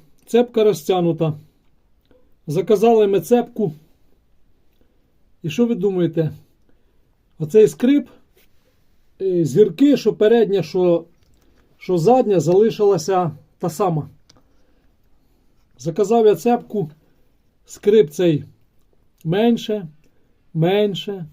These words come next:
менше. Цепка, видать, почала, е, вибирати для себе, е, зуби.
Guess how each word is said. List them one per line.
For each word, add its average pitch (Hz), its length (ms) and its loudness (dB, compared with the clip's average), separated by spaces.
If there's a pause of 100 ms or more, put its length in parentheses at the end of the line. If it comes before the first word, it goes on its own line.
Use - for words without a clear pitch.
(240)
менше. 180 540 -4
Цепка, 202 420 -2
видать, 180 320 -2
почала, 175 500 -2 (880)
е, 165 80 -2
вибирати 175 480 2
для 165 160 2
себе, 165 480 -2 (720)
е, 151 320 -4
зуби. 196 440 0